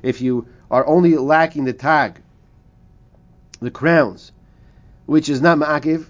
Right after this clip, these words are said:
like we saw from the Shulchan Aruch, the yesh b'hem yishum shleikis sidron. That's also called shleikis sidron because you wrote the complete letter. Now we're gonna begin over here in the brackets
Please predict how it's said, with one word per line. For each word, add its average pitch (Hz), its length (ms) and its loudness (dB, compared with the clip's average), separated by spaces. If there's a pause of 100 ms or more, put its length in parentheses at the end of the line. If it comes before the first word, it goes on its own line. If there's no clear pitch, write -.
like 127 160 -6
we 131 120 -6
saw 139 220 -4
from 127 120 -8
the 120 80 -8
Shulchan 117 240 -10
Aruch, 123 260 -10
the 143 120 -4
yesh 156 220 2
b'hem 147 220 0
yishum 151 260 -2
shleikis 123 420 -6
sidron. 127 300 -8 (240)
That's 135 200 -2
also 131 200 -6
called 117 240 -8
shleikis 117 380 -8
sidron 170 140 -4
because 104 260 -6
you 101 80 -10
wrote 117 140 -2
the 113 60 -10
complete 127 320 -10
letter. 180 240 -2 (1200)
Now 196 200 4
we're 202 80 2
gonna 185 100 4
begin 151 380 -2
over 139 120 -6
here 127 460 -6
in 120 80 -8
the 113 60 -6
brackets 135 640 -2